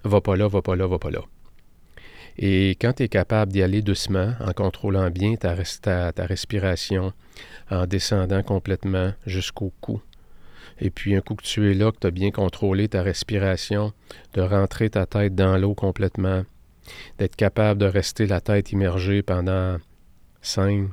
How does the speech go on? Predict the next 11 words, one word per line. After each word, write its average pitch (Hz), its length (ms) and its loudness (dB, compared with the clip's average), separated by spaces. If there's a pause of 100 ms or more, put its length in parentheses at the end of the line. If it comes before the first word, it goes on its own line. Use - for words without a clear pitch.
dix 90 180 -6
secondes, 98 560 0 (840)
ben, 101 220 4
juste 110 300 0
le 117 100 4
fait - 460 0 (540)
de 101 100 2
bien 101 340 2
maîtriser 110 760 0
ta 98 180 -2
respiration 104 960 -2